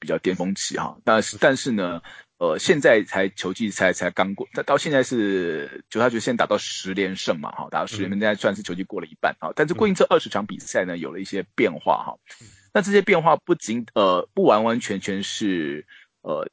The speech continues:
Speaker 1: 教练团可能所希望的变化，比如说康利受伤了。
Speaker 2: <laughs> 康利受伤，
Speaker 1: 啊，
Speaker 2: yeah，这是一切。
Speaker 1: 受伤了。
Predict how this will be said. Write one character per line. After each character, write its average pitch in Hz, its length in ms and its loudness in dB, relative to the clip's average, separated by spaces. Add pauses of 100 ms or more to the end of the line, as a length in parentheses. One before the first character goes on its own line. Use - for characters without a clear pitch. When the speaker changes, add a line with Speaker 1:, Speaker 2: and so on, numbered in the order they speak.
(120)
Speaker 1:
教 139 160 6
练 117 180 6
团 95 200 -4
可 85 80 -12
能 82 100 -8
所 82 140 -8
希 - 220 -4
望 101 100 4
的 80 60 -4
变 - 200 -2
化， - 260 -2
比 - 100 -2
如 110 120 4
说 110 380 6 (340)
康 107 160 0
利 101 80 0
受 85 200 -2
伤 76 280 0
了。 - 80 -14 (220)
Speaker 2:
<laughs> - 180 -20
康 120 160 0
利 107 40 -2
受 110 160 -2
伤， 104 200 -2
Speaker 1:
啊， 92 160 -4
Speaker 2:
yeah， 135 120 -4 (320)
这 120 120 -8
是 110 160 -10
一 101 40 -8
切。 107 160 -4
Speaker 1:
受 110 60 -2
伤 104 180 0
了。 127 160 4